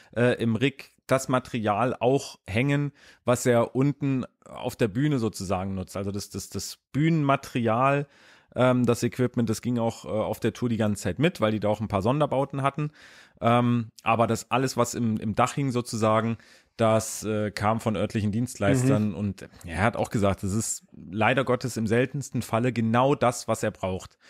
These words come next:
Speaker 2: Okay.
Speaker 1: Jetzt ist es glücklicherweise ja wirklich so bei uns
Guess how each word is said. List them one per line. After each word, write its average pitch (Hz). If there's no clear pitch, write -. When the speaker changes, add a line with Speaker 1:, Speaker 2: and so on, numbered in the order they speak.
Speaker 2:
Okay. 147
Speaker 1:
Jetzt 156
ist 160
es 170
glücklicherweise 131
ja 113
wirklich 117
so 120
bei 113
uns 113